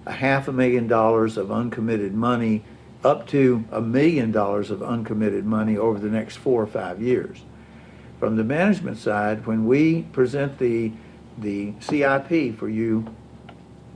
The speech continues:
uh, when, when that comes up in January, February, you're going to see that our focus is going to be moving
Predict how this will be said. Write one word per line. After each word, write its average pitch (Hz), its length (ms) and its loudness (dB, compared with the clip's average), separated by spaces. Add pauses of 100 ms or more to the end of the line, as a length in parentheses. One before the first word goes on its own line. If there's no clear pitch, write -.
(120)
uh, - 80 -16 (160)
when, 104 280 -4
when 110 120 -2
that 110 180 -2
comes 120 220 -2
up 117 160 2
in 117 120 -2 (440)
January, 123 500 2
February, 98 460 -2 (680)
you're 135 240 0
going 170 280 0
to 139 80 -6
see 170 260 2
that 117 180 2
our 113 220 2
focus 123 600 2
is 110 240 -4
going 123 300 0
to 107 40 -6
be 110 140 -2
moving 113 800 2